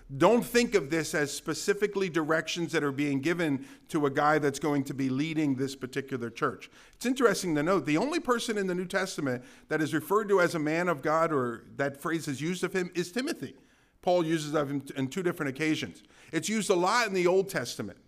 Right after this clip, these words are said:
and it's typically used of the prophet or the person that's going to be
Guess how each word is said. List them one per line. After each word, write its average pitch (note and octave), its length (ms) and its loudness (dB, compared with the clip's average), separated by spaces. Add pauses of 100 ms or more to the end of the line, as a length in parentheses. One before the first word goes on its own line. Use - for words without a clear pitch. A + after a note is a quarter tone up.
(340)
and C#3+ 100 -4
it's C3+ 160 -4
typically G3+ 480 2
used F3+ 380 -4
of C#3 300 -2
the C#3 100 -2
prophet F3+ 680 2
or D3 120 0
the C#3 120 -2
person F3+ 360 -2
that's D#3+ 200 -4
going D#3+ 300 -2
to D#3+ 100 -8
be C#3+ 340 -4